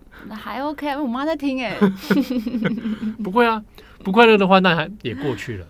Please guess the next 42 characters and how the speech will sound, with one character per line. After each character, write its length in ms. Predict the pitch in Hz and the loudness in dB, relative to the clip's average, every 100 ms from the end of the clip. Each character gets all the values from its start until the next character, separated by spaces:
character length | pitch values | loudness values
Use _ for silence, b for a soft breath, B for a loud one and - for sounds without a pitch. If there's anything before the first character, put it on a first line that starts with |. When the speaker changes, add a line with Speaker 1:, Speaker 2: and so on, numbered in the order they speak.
| _ - | _ -4
Speaker 1:
对， 100 | - | -2
Speaker 2:
对 380 | 156 151 - | -2 -6 -14
不 40 | - | -20
对？ 480 | 196 185 - - 233 | -20 -20 -16 -8 -6
Speaker 1:
思 80 | 214 | 0
考 200 | 247 180 | 2 4
一 40 | |
下 200 | 220 214 | 4 2
跟 200 | 214 202 | 0 -4
下 280 | 196 196 160 | -2 -2 -2
一 60 | |
代 260 | 151 175 147 | -4 -4 -4
的 160 | 110 117 | -10 -14
这 100 | 120 | -14
个， 220 | 104 87 - | -14 -12 -6
我 80 | |
们 100 | 180 | -2
有， 160 | 196 185 | -2 -2
Speaker 2:
对 100 | 117 | -4
啊。 120 | 98 | -6
Speaker 1:
身 180 | 92 294 | -2 2
为 100 | 311 | 2
父 180 | 226 277 | 2 -2
母 80 | 196 | -4
可 120 | 180 | -6
能 120 | 165 | -6
会 80 | 185 | -4
有 80 | 180 | -6
别 200 | - 143 | -6 -12
的 80 | - | -12
挑 260 | - - - | -14 -14 -14
战。 220 | 143 - - - - 185 - - | -14 -14 -18 -20 -20 -20 -20 -10
Speaker 2:
嗯， 260 | 170 123 98 - B B B | -8 -8 -12 -18 B B B
不 100 | 226 | 0
过 120 | 277 | 2
如 80 | 269 | 2
果 100 | 190 | 2
像 160 | 208 | 2
这 100 | 185 | 2
一 80 | 175 | 0
题 240 | 185 127 | -2 -8
啊， 140 | 101 | -8